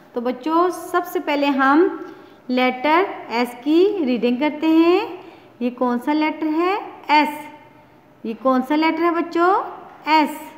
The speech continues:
ये कौन सा लेटर है? एस। अब हम name of pictures सीखेंगे।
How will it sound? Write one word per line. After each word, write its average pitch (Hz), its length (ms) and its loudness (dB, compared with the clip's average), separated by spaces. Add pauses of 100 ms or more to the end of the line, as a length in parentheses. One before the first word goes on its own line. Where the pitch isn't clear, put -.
(580)
ये 247 80 -2
कौन 247 280 0
सा 302 140 -2
लेटर 320 300 2
है? 349 500 0 (420)
एस। 330 360 2 (440)
अब - 160 4
हम 339 560 2 (220)
name 320 420 4
of 311 260 6 (260)
pictures 359 880 0
सीखेंगे। 330 840 4